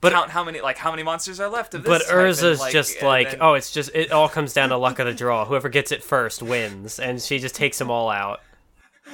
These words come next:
Speaker 2: Yeah, it, like, it's, it's, it's, it's, it's a, it's a cool subversion, because it's like, he c-,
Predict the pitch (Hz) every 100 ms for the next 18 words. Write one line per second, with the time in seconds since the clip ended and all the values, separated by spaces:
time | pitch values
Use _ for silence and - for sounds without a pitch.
0 | 311 _ 196 170 170 175 175 175 - 170
1 | 156 - 170 - - 180 170 - 208 208
2 | 196 185 196 208 208 240 220 220 175 180
3 | 190 170 160 160 170 156 175 160 - -
4 | 226